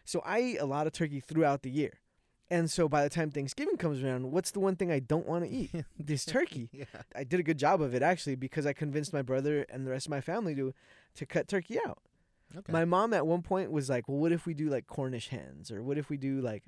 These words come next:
Speaker 1: uh, she's still, for some reason,
Speaker 2: Oh, we gotta
Speaker 1: a
Speaker 2: be
Speaker 1: bird,
Speaker 2: poultry,
Speaker 1: a
Speaker 2: something,
Speaker 1: bird, yeah,
Speaker 2: yeah.
Speaker 1: a bird on the table is just a tradition. And I get it. Tradition is tradition, but tradition's only a tradition if you follow it.
Speaker 2: Yeah.
Speaker 1: So guess what? Like, I, my new tradition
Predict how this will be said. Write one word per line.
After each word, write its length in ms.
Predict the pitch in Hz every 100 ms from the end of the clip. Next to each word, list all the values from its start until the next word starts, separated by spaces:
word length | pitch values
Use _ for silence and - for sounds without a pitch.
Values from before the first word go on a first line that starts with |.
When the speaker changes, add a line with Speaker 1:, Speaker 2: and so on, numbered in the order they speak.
| -
Speaker 1:
uh, 60 | 156
she's 240 | 180 247
still, 180 | - 262
for 140 | 226 202
some 180 | 208
reason, 340 | 180 165 156 131 147
Speaker 2:
Oh, 100 | 139
we 100 | 135
gotta 180 | 156
Speaker 1:
a 40 | 165
Speaker 2:
be 40 |
Speaker 1:
bird, 140 | 143 170
Speaker 2:
poultry, 360 | - 117 127 104
Speaker 1:
a 60 |
Speaker 2:
something, 100 | 135
Speaker 1:
bird, 300 | 165 170 160
yeah, 80 | 151
Speaker 2:
yeah. 60 | 147
Speaker 1:
a 100 | 135
bird 200 | 175 190
on 120 | 196
the 60 | 180
table 440 | 170 160 147 156
is 140 | 147 127
just 260 | 135 -
a 60 | 143
tradition. 500 | - 147 147 - 117
And 140 | 135
I 60 | 175
get 260 | 170 180
it. 140 | 143 -
Tradition 400 | 160 165 - 160
is 80 | 139
tradition, 420 | 156 151 - 139
but 240 | 120 131 - - - -
tradition's 400 | 180 233 247 196
only 200 | 202 196
a 20 |
tradition 420 | 185 190 208 175
if 140 | 160
you 200 | 160 143 139 -
follow 400 | - 151 381 151
it. 160 | 67 - -
Speaker 2:
Yeah. 140 | 95
Speaker 1:
So 280 | - 151 127
guess 260 | 147 160
what? 200 | - 220
Like, 160 | 127 - -
I, 160 | -
my 280 | 127 131 170
new 140 | 214 170
tradition 520 | - 139 131 147